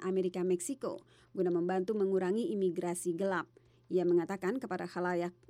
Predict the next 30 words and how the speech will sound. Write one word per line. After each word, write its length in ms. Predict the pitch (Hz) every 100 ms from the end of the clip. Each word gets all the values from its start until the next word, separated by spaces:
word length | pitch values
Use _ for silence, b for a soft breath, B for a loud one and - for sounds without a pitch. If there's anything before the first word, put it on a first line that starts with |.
| -
ramai 400 | 190 208 208 208
kampanyenya 800 | 190 185 190 185 196 208 180 208
yang 160 | 185
bergembira 640 | 180 170 190 196 170 247 330 B B
bahwa 320 | - 190 202
Meksiko 480 | 190 185 - 196 240
akan 320 | - 185 208
menanggung 640 | 196 190 180 180 180 175 180
biayanya. 640 | 180 170 185 202 190 90 - b b -
Namun, 400 | 180 180 202 277
dalam 240 | 185 180
pembicaraan 480 | 190 185 180 175 180
telepon 320 | 180 180 175
hari 240 | 175 - 180
Selasa, 480 | 185 175 180 208 339 -
kedua 240 | 269 262 254
presiden 400 | 240 233 233 226
berselisih 560 | 214 214 262 269 254 185
mengenai 320 | 190 185 180
hal 160 | 175 175 202
itu. 320 | 180 180 185 b b b b
Peña 320 | 247 262 269
Nieto 480 | 269 262 190 214 269
menghendaki 640 | 214 196 202 190 185 247
pemimpin 480 | 202 185 180 185 175
Amerika 320 | 180 180 180
itu 160 | 185 208
mengatakan 480 | 190 175 180 196 190
secara 320 | 185 185 185
terbuka 640 | 190 180 208 - 180 320